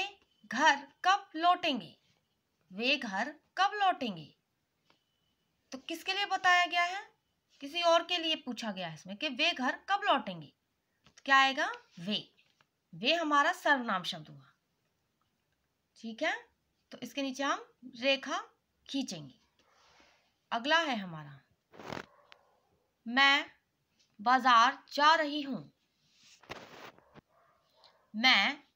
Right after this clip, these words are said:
बाजार जा रही हूँ। तो उसने देखिए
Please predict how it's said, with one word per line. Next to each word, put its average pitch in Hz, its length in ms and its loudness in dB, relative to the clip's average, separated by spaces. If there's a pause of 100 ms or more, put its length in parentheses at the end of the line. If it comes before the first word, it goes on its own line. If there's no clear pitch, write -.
(160)
बाजार 208 600 2 (160)
जा 349 240 6
रही 370 280 2
हूँ। 165 200 -8 (1300)
तो 302 60 -10
उसने 330 240 -10
देखिए 349 320 -4